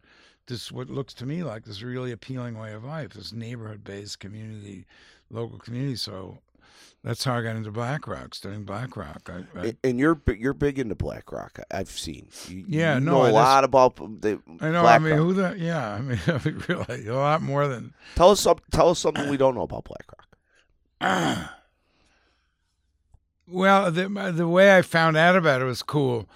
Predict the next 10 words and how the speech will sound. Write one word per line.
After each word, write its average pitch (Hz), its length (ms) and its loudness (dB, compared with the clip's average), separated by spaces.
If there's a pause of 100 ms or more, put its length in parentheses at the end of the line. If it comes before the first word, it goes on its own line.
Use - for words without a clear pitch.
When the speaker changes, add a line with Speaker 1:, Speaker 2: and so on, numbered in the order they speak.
(320)
Speaker 1:
um, 131 460 -2 (140)
'cause, - 280 -4
uh, 131 220 0 (1900)
I 147 80 -2
was 147 140 0
in 147 100 -2
Delaware 151 340 4
Park. 156 440 2
I've 135 160 -4
s-, - 140 -16